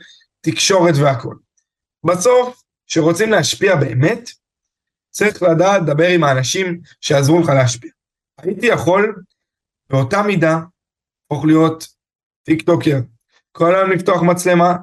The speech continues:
לדבר, כל הנוער בישראל היה מעריץ אותי.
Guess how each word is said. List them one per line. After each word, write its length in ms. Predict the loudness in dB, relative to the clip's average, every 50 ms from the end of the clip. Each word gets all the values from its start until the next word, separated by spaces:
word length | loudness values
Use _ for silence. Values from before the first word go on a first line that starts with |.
| -6 -6
לדבר, 520 | -4 -2 0 0 2 2 2 2 2 0 -2 -4 -10 _ _ _ _ _ _ _ _ _ _ _ _ _ _ _ _
כל 240 | _ -6 -6 -6 -6 -8 -14 -10 -4
הנוער 240 | -2 0 0 2 2
בישראל 600 | 0 0 -2 -2 -2 0 2 2 2 2 2 0
היה 200 | 0 0 0 2
מעריץ 400 | 2 2 2 2 0 0 -2 -2
אותי. 360 | -2 0 0 -2 -2 -2 -6